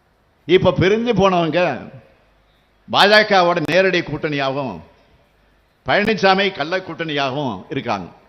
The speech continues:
இப்போ இதுல யாருக்கு யார் நண்பன், யாருக்கு யார் எதிரி, யாருக்கு யார் துரோகி?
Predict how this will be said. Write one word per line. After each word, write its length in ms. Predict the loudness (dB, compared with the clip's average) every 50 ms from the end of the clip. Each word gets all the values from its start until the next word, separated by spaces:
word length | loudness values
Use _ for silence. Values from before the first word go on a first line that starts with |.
| _ _ _ _ _ _ _ _ _ _ _ _ _ _ _ _ _ _ _ -2
இப்போ 300 | -2 -2 0 2 2 2
இதுல 160 | 2 2 0
யாருக்கு 540 | 0 4 4 4 4 4 2 -2 -2 -2 0
யார் 220 | 2 2 2 2
நண்பன், 480 | 0 -4 -6 -6 -4 -4 -6 -6 -8 -14 -20 _ _ _ _ _ _ _ _ _ _ _ _ _ _ -4
யாருக்கு 500 | 0 2 4 4 4 2 -2 -2 -2 0
யார் 240 | 2 2 2 2 0
எதிரி, 400 | 0 -2 -4 -4 -6 -6 -10 -12 -16 -20 _ _ _ _ _ _ _ _ _ _ 0
யாருக்கு 460 | 4 6 6 6 6 2 -2 -2 0
யார் 280 | 2 2 2 0 0
துரோகி? 460 | -2 -2 -2 -2 -2 -6 -10 -14 -14